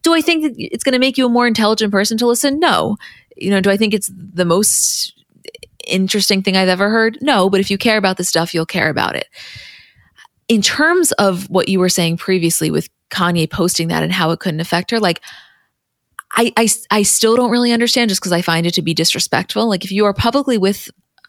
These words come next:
another woman and as far as she's concerned, your boyfriend and girlfriend, whether or not you're in an open relationship, it's wrong. Like, to be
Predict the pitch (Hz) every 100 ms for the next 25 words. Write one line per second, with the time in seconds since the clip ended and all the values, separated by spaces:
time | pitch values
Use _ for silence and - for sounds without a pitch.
0 | _ 170 160 175 180 160 107 185 214 -
1 | 170 165 160 165 - - - _ _ _
2 | - 175 185 180 - 220 - 175 165 170
3 | 165 156 170 160 160 151 156 175 170 160
4 | 165 165 160 165 170 165 160 - 160 101
5 | 180 190 214 233 - 349 269 80 151 165
6 | 180 165 160